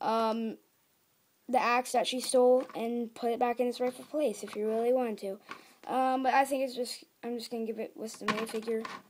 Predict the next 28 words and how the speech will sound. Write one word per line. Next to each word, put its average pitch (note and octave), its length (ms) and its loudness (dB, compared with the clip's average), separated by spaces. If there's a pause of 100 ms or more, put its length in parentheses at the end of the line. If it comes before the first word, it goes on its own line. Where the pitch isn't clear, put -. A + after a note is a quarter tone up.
That's C4 160 -2
just A#3 180 -6
a A3+ 40 -2
little G#3+ 160 -2
added G#3 260 -2
feature. A3+ 380 -4 (320)
So - 80 -10
it's D4 100 -4
just - 300 -2
basically A#3+ 340 -2
a G#3 60 -2
holder G#3+ 380 -2
for G3+ 160 -8
weapons G3+ 720 -6
and, D3+ 380 -8
uh, G3 320 -6 (340)
the G3+ 80 -12
handcuff. G#3 400 -8 (840)
The A#3+ 240 6
axe A3 280 -2
and G#3 80 -8
the G#3+ 40 -6
handcuffs. - 580 -10 (540)
Next, G4 320 10
we F#4+ 140 8
have F4 180 8
the D#4 80 6
melt, D4 440 4